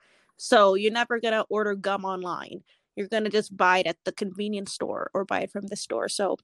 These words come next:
same with, um, you know, some people still, when it comes to shoes, or everybody is different.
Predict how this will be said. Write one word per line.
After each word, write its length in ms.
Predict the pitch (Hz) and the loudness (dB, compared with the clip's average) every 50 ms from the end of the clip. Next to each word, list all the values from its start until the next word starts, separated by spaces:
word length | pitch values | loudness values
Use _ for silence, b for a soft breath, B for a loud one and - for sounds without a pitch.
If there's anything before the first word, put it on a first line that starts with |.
| - - | -12 -6
same 260 | - - 302 294 277 | 2 4 4 6 6
with, 220 | 277 285 277 - - | 4 2 2 2 4
um, 460 | 247 226 220 214 202 196 185 185 180 - _ _ _ _ _ _ _ | 4 4 4 4 2 -2 -6 -10 -12 -14 _ _ _ _ _ _ _
you 140 | - 269 269 | -4 -2 0
know, 120 | 247 226 226 | 0 0 -2
some 260 | - - 254 247 247 | -2 -4 -4 -4 -4
people 600 | - - 240 - - 233 233 226 233 220 - - - - | -4 -6 -8 -6 -4 -4 -2 -2 -2 -2 -4 -8 -12 -14
still, 520 | 226 - - - - 247 233 240 240 240 220 | -18 -16 -16 -8 -6 -4 -2 0 0 0 0
when 100 | 220 220 | -2 -4
it 80 | 220 - | -6 -6
comes 280 | - 226 220 220 - - | -6 -6 -8 -8 -8 -6
to 220 | - 233 214 202 - _ _ _ _ _ 214 | -2 0 0 0 -2 _ _ _ _ _ -12
shoes, 460 | - - 349 381 349 240 202 196 - | -6 -2 0 2 2 0 0 -2 -2
or 260 | 214 202 196 196 - B B B B B B - | -2 -2 -2 -2 -4 B B B B B B 0
everybody 400 | 294 302 370 370 - 294 311 294 | 2 4 4 4 2 2 0 0
is 160 | 254 214 190 - | 0 -2 -4 2
different. 500 | 226 247 285 - - 220 202 - - - | 4 4 4 4 0 -4 -4 -4 -6 -8